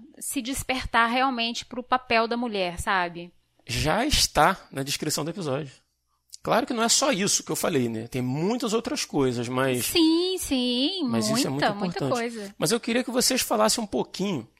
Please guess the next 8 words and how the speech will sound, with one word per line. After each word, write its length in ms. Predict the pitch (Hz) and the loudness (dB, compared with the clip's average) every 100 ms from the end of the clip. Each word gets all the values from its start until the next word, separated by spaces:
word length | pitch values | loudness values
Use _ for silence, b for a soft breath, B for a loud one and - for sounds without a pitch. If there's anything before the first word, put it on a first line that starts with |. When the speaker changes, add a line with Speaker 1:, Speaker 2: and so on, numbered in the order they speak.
| b b b b - | b b b b -4
Speaker 2:
é, 640 | 139 143 139 135 131 123 - | 0 2 2 2 2 0 -2
sobre 260 | - 185 | -2 0
o 40 | 202 | 0
ministério, 600 | 208 220 - 139 131 123 | 0 2 4 4 4 4
né, 160 | 120 | 0
de, 500 | 120 123 117 117 - - _ | -2 -4 -6 -8 -16 -20 _
de 120 | 135 | -6
vocês. 480 | 139 156 - 127 - | -2 -2 -2 -6 -12